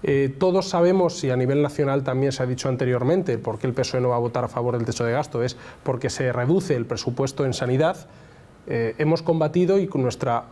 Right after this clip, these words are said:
obsesión, al igual que el presidente García Paje, es que se dedique cuanto más dinero a la sanidad, mejor.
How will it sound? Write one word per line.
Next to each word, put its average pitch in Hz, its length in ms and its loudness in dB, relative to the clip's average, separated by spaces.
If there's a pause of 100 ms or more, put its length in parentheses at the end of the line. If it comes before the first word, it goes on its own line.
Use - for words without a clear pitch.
(220)
obsesión, 160 720 2
al 120 80 -4
igual 127 220 0
que 131 80 0
el 120 40 -2
presidente 135 320 0
García 127 220 0
Paje, 147 260 0
es 165 140 -2 (180)
que 147 80 -2
se 135 140 0
dedique 143 260 0
cuanto 123 320 -2
más 135 160 0
dinero 143 280 2
a 160 40 2
la 160 60 -2
sanidad, 131 380 0 (100)
mejor. 143 420 0